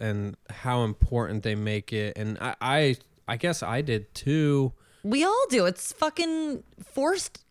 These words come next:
Speaker 2: upon us to, that it's like,
Speaker 1: Yeah.
Speaker 2: it's either, you know, it's not for fun. And if you're having fun having sex, then really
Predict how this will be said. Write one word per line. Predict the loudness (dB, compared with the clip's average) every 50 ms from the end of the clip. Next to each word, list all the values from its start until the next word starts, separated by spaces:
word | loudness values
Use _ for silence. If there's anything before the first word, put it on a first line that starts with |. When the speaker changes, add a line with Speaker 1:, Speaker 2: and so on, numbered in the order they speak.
| _ _ -4
Speaker 2:
upon | -2 0 0 2 2 2 2 2
us | 2 2 2 -2 -6 -6
to, | -4 0
that | 2 2
it's | 2 2 4
like, | 4 4 6
Speaker 1:
Yeah. | 6 4 4 2 0 -2 -6 -10 -18 -20 -20 -20 _ _ _ -2
Speaker 2:
it's | -2 0 0 0
either, | -2 0 2 2 2 4 4 2 2 0 -2 -4 -8 -18 _ _ _ _ _ _ _ _ _ _ _ -10
you | -4 -2 0 2
know, | 2 2
it's | 2 0 0 -2
not | -2 -2 0 -2 -2 -4 -8 -16
for | -12 -6 -4 -4 -4
fun. | -4 -6 -12 -6 0 2 4 4 4 4 4
And | 4 4 2
if | 2 2 2
you're | 0 0
having | 0 0 0 0 0 0 0 -2
fun | -4 -6 -10 -4 0 2 2 2 2 2 2 2
having | 2 2 2 2 2 2 2 0
sex, | 0 0 2 2 2 0 -2 -6 -2
then | 0 0 2 2 0 -2 -4 -8 -12 _ _ _ _ _ _ _ _ _ -10
really | -6 -2 0 2 2 4 4 4 4 4 4 4 2 2 0 -2